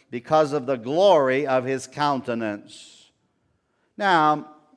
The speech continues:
how many, just to show of hands quickly, I'm not trying to embarrass anybody, but how many immediately say, "I know what that's all about.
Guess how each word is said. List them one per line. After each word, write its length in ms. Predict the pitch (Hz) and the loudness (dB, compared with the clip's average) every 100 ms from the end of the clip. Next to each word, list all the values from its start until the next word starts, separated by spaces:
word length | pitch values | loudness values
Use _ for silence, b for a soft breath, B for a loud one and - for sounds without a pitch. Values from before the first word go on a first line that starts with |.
| _ _ _ b b b b b _ | _ _ _ b b b b b _
how 280 | - 254 269 | -12 -4 -2
many, 520 | 208 147 135 143 151 | 0 0 -2 -4 -6
just 300 | 160 220 - | -4 -4 -6
to 80 | 139 | -12
show 340 | - 180 165 | -4 0 0
of 60 | 151 | 0
hands 360 | 143 139 139 - | -2 -4 -6 -8
quickly, 500 | - 135 - 123 135 | -8 -8 -8 -8 -6
I'm 100 | 139 | -6
not 200 | 160 156 | -6 -6
trying 200 | 170 151 | -6 -4
to 60 | |
embarrass 540 | 127 123 135 131 120 120 | -4 -2 0 0 -4 -8
anybody, 540 | 110 107 107 104 117 | -10 -10 -8 -8 -8
but 280 | 113 120 B B B | -6 -8 B B B
how 340 | - - 240 254 | -14 -6 -4 -2
many 440 | 220 196 175 175 | -4 -4 -4 -4
immediately 680 | 147 147 156 165 156 135 135 | -6 -4 -4 -4 -4 -6 -8
say, 240 | 131 131 | -6 -6
"I 220 | - 196 254 | -6 -8 -8
know 200 | 233 147 | -6 -4
what 280 | 117 110 - | -4 -8 -8
that's 320 | 98 87 - | -10 -12 -16
all 240 | 95 87 | -16 -16
about. 440 | 90 92 110 208 | -18 -16 -12 -12